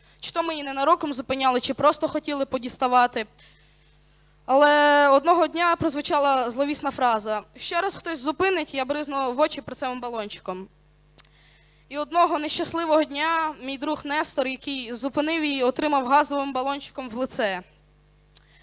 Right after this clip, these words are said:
Е, його мама пішла в поліцію і написала заяву.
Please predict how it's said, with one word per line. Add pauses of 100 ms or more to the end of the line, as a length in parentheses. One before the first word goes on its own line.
(540)
Е, (280)
його
мама
пішла
в
поліцію
і
написала
заяву.